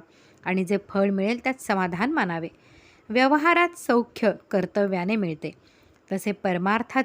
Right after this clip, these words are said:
सौख्य निष्ठेने मिळते. परमार्थ करणाऱ्या माणसाने कोणाचेही अंतःकरण दुखवू नये.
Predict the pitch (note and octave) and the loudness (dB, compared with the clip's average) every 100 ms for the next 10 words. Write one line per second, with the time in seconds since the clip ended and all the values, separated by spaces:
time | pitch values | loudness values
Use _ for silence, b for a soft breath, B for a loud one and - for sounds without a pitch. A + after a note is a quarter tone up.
0 | - - A3+ A3 B3 G3+ F#3 - - D#4 | -2 0 0 0 -2 0 0 -2 -2 0
1 | F4+ G3 D#3+ - - b b b b b | 2 0 -4 -10 -16 b b b b b
2 | - C#4+ D#4 F4 F#4+ F#4 F#4+ E4 D4+ D4 | 0 4 6 4 4 0 2 2 4 4
3 | D4 B3+ A3+ - A3+ G3 - A3+ B3+ B3+ | 4 2 0 0 0 0 -2 0 0 2
4 | C#4 D#4+ F#3 F#3 - A3+ B3+ A#3 E3+ E3 | 0 0 -2 -4 -2 -4 -2 0 -2 -6
5 | - B3 G#3 C3+ | -4 -2 0 -2